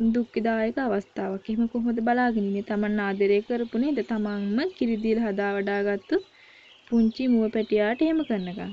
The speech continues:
ඉතින් ඇය දැඟලුවා. මුව පොව්වා නිවසටද ගෙන යාමට නොහැකි වූයේ එය ඔහුට ඉතාමත් වේදනාවක් වෙලා වෙයි කියලා ඇය හිතපු හින්දා. ඉතින් ඇගේ මානව දයාව තව තවත් පැහැදිලි වෙන අවස්ථාවක් තමයි මේ අවස්ථාව. ඇය අන්දෝනා නගමින් මුව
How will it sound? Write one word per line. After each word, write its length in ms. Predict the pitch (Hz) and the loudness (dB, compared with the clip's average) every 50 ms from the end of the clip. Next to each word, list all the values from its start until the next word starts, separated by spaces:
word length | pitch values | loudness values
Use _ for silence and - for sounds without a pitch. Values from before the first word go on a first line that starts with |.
| 196 - | -8 -8
ඉතින් 260 | 233 233 277 269 262 | -6 -4 -2 -2 0
ඇය 140 | 254 254 254 | 0 0 2
දැඟලුවා. 540 | 233 240 233 226 226 247 202 190 180 - - | 2 4 4 4 4 4 2 2 0 0 -2
මුව 220 | 202 214 214 220 220 214 | -2 0 0 0 0 0
පොව්වා 420 | 220 214 214 208 208 208 214 220 | 2 2 2 4 2 2 2 2
නිවසටද 580 | 226 220 208 202 202 214 233 - 285 294 254 277 269 | 0 0 0 0 0 0 -2 -2 -4 -4 -4 -4 -4
ගෙන 180 | 262 254 247 | -2 0 0
යාමට 440 | 247 247 247 240 233 233 233 233 247 | 2 2 2 2 2 0 0 0 2
නොහැකි 400 | 226 226 240 240 220 220 - 226 | 2 4 4 4 2 2 0 0
වූයේ 320 | 220 220 214 220 254 330 427 - _ - - - - _ _ _ - | 2 2 2 4 2 2 0 -2 _ -20 -20 -20 -20 _ _ _ -2
එය 120 | - 214 | 0 0
ඔහුට 260 | 220 220 226 214 233 | 0 2 0 0 0
ඉතාමත් 560 | 240 226 - 208 208 226 247 262 277 285 269 - | -2 -6 -4 -4 -2 0 0 0 0 -2 -4 -2
වේදනාවක් 560 | - 247 233 226 226 226 233 233 226 220 - | 0 0 0 2 2 2 2 2 0 -2 -2
වෙලා 260 | - 220 214 214 208 - - | -2 -2 0 0 -2 -2 0
වෙයි 220 | 214 214 208 208 214 | 2 4 4 4 2
කියලා 260 | - - 240 262 254 | 2 -4 -4 -2 0
ඇය 100 | 277 294 | 0 0
හිතපු 300 | 285 240 - 233 - - | 0 0 -2 -4 -2 -2
හින්දා. 260 | 202 196 196 196 196 | -2 -2 0 -2 -4
ඉතින් 200 | 190 226 220 220 | -2 0 0 0
ඇගේ 320 | 214 208 202 214 208 208 214 | 2 0 0 0 0 0 2
මානව 420 | 214 208 202 196 202 220 240 254 254 247 | 0 0 0 -2 0 0 0 0 0 0
දයාව 320 | 233 240 240 240 233 233 226 | 0 0 0 0 0 0 -2
තව 200 | 226 - 233 220 240 247 | -2 -4 -6 -4 -4 -4
තවත් 280 | - 262 262 262 254 - | -6 -4 -6 -6 -6 -6
පැහැදිලි 380 | - 240 233 226 208 214 220 | -4 -4 -4 -2 -2 -4 -2
වෙන 140 | 214 214 220 | -2 -2 -2
අවස්ථාවක් 600 | 214 202 202 214 - - - 220 202 196 196 - | -2 -2 -4 -6 -6 -8 -8 -6 -6 -6 -6 -8
තමයි 180 | - 220 202 214 | -6 -6 -2 -2
මේ 240 | 247 269 269 262 247 | -2 -2 0 0 0
අවස්ථාව. 520 | 233 214 208 202 - - - 185 180 190 208 226 - - - - - - - - - _ | 0 0 -2 -4 -6 -8 -8 -6 -6 -6 -8 -10 -14 -18 -20 -20 -20 -20 -20 -20 -18 _
ඇය 160 | - - 214 | 0 2 2
අන්දෝනා 680 | 226 214 202 190 185 185 202 233 254 269 277 277 277 277 | 2 2 0 -2 0 2 2 2 2 2 0 0 0 0
නගමින් 480 | 269 269 262 254 262 262 254 254 254 254 | 0 0 -2 -2 0 0 0 2 2 2
මුව 160 | 247 240 240 | 2 2 2